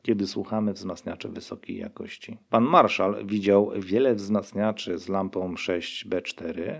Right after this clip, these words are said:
z dużą ilością sprzężenia zwrotnego, które z tego powodu brzmiały okropnie. Lampy te wymagają prawie sto pięćdziesiąt voltów zasilania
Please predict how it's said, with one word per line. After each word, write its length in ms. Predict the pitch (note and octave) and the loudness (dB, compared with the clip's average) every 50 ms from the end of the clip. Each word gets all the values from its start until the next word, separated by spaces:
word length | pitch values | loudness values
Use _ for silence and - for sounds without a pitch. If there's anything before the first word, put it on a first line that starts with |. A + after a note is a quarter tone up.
| D#3 - | -12 -16
z 120 | - - C3+ | -14 -6 -2
dużą 320 | D3+ E3 C#3 D3 D3 C#3 | 0 0 2 2 0 2
ilością 480 | B2 A2+ G#2 G#2 G2+ - - G#2 G#2+ G2+ | 2 0 0 0 0 -2 0 0 0 0
sprzężenia 520 | - - - G2+ G2 F#2 F#2 F#2 F2+ F2 | -2 -4 -2 -2 -2 -2 -2 -4 -4 -6
zwrotnego, 640 | E2+ - - F2+ - - - F#2+ F2+ E2 E2+ A#2+ - - | -8 -8 -8 -10 -10 -8 -8 -8 -6 -4 -6 -6 -6 -6
które 300 | _ - B2+ A#2+ B2+ B2 | _ 2 4 6 6 6
z 80 | B2 - | 4 4
tego 220 | - E3 D#3+ D3+ | 2 2 2 2
powodu 340 | - C#3 A#2+ B2 C3 C3+ C#3 | 0 0 2 4 4 4 4
brzmiały 400 | A#2+ G#2+ G#2+ G2 F2+ F2+ F#2 F#2 | 2 2 0 0 0 0 0 -2
okropnie. 520 | F#2+ - - - - - - - - A#3 - - _ _ - - | -2 -2 0 0 0 0 -2 -10 -10 -10 -12 -16 _ _ -10 -6
Lampy 400 | C#3+ D#3 D#3+ E3 F3+ - E3+ D#3 | -2 2 2 2 4 4 2 2
te 320 | - - C#3 C3+ C#3 - | 4 4 4 4 4 4
wymagają 520 | A#2+ A#2+ A2+ G#2+ G#2+ G2+ A#2 A2+ A2+ G#2+ G#2 | 4 4 6 6 6 6 6 4 4 4 2
prawie 300 | - A2 G#2 G2+ G#2 G2 | 2 2 2 4 2 0
sto 220 | - - - B2+ | 0 2 0 0
pięćdziesiąt 520 | B2+ - A#2 A2 G#2+ A2 - A#2 G#2+ G2+ | 2 2 0 0 0 0 0 0 0 0
voltów 380 | F#2+ A2 A2 G#2+ A2 A2+ G2+ G2 | 2 2 0 0 0 -4 -6 -4
zasilania 720 | G2 G2+ F#2+ - - G2+ G2 G#2+ A2 A2 G#2+ G2 F#2+ - | -4 -4 -4 -4 -4 -2 -2 0 0 2 0 0 -2 -4